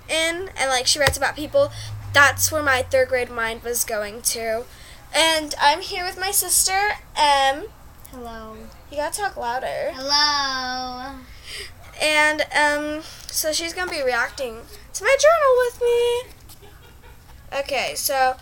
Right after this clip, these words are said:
Speaker 1: just so you know, on the cover it says private. You can't see this 'cause you're obviously not seeing a video.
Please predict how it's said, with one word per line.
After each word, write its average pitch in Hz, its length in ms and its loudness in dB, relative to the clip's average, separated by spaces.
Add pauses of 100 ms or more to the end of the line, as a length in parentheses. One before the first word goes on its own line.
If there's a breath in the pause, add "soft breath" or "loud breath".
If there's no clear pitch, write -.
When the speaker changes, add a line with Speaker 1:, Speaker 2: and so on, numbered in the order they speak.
(220 loud breath)
Speaker 1:
just 302 180 -4
so 415 60 -2
you 381 120 -2
know, 277 120 0
on 262 140 -2
the 277 40 -2
cover 302 240 -2
it 381 140 0
says 269 280 0
private. 247 520 0
You - 80 -8
can't 285 260 -6
see 269 160 2
this 240 420 -4 (400)
'cause 262 280 0
you're 247 440 2 (520)
obviously 233 720 0 (1120)
not 240 580 -4
seeing 240 320 -4
a 214 40 -6
video. 214 600 -2